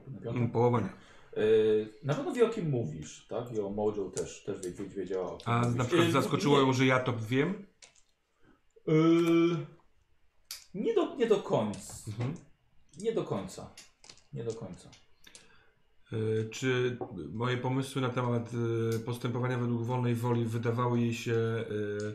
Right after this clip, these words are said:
Speaker 2: czy ona się tym niepokoiła, że ja coś takiego wiem albo podejrzewam, czy
Speaker 1: Na pewno,
Speaker 2: raczej
Speaker 1: na pewno była
Speaker 2: to są
Speaker 1: zdziwi-,
Speaker 2: żarty?
Speaker 1: na pewno była zdziwiona i, i musiała pomyśleć. Na, wydaje, wydaje się, że opowiadała szczerze.
Speaker 2: A
Speaker 1: Ta musiała bardziej zrozumieć pytania twoje.
Speaker 2: Ale zakłada, że,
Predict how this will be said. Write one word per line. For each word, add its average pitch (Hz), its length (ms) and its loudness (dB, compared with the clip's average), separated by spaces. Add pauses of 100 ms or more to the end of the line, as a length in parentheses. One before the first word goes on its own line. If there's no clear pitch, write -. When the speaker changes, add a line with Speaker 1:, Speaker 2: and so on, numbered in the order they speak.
(380)
Speaker 2:
czy - 100 -8
ona 135 80 0
się 135 100 -4
tym 131 200 0
niepokoiła, 127 560 2
że 113 120 2
ja 113 100 2
coś 113 200 -6
takiego 110 340 -2
wiem 156 400 0 (160)
albo 120 280 0
podejrzewam, 127 600 0
czy - 160 2
Speaker 1:
Na - 20 6
pewno, 160 180 6
Speaker 2:
raczej 156 140 6
Speaker 1:
na 147 80 4
pewno - 160 -4
była 147 140 6
Speaker 2:
to 147 60 6
są 143 60 2
Speaker 1:
zdziwi-, 135 200 4
Speaker 2:
żarty? 123 180 4
Speaker 1:
na 143 60 6
pewno 135 220 4
była 113 160 0
zdziwiona 101 580 -4
i, 87 260 -8
i 90 40 -12
musiała 92 300 -12
pomyśleć. 101 440 -8
Na, 170 160 -2
wydaje, 175 420 -2
wydaje 156 220 -4
się, 143 100 -4
że 131 120 -2
opowiadała 117 400 -2
szczerze. 90 420 -4 (400)
Speaker 2:
A 120 680 2
Speaker 1:
Ta 170 80 2
musiała 147 260 4
bardziej 139 240 4
zrozumieć 123 380 0
pytania 95 380 -4
twoje. 80 280 -8 (180)
Speaker 2:
Ale 123 200 0
zakłada, 127 540 2
że, 120 420 2